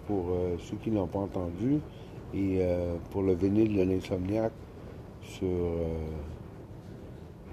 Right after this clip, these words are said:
Facebook, euh, qui m'ont laissé beaucoup de commentaires, au moins une vingt-cinq, vingt-cinq personnes différentes.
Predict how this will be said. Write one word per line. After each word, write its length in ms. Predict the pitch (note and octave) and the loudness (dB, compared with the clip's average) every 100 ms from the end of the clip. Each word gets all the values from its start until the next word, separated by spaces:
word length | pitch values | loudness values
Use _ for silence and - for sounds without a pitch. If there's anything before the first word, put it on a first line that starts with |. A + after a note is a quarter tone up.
| - - - - - - - | -14 -14 -14 -16 -16 -14 -14
Facebook, 480 | - G2+ E2 G2+ A#2+ - - - - - - | 0 2 2 2 2 0 -12 -14 -16 -14 -8
euh, 240 | F2 F2 F2 E2+ - - - - - - - - - - - - - - - | -4 -4 -4 -6 -8 -12 -14 -14 -14 -14 -16 -14 -14 -14 -16 -16 -16 -14 -8
qui 120 | G#2 | 0
m'ont 100 | G2+ | 2
laissé 320 | F#2+ F2+ - | 2 0 -2
beaucoup 340 | F#2 F#2+ - B2+ | -4 -6 -2 0
de 80 | |
commentaires, 560 | - F#2+ E2+ D#2+ G#2+ A2+ | 2 2 2 0 2 4
au 100 | G2+ | 2
moins 220 | E2+ G2 | 0 -2
une 120 | F#2+ E2 G2 | -4 -4 -4
vingt-cinq, 380 | G2 - G2 A#2+ - - - - - - | -4 -2 -2 -2 -8 -14 -14 -14 -14 -8
vingt-cinq 260 | F2 - G#2 | -8 -2 0
personnes 360 | G#2+ F#2 F#2+ G2 | 0 -2 -2 -4
différentes. 520 | - E2+ D#2+ E2 | -6 -8 -6 -6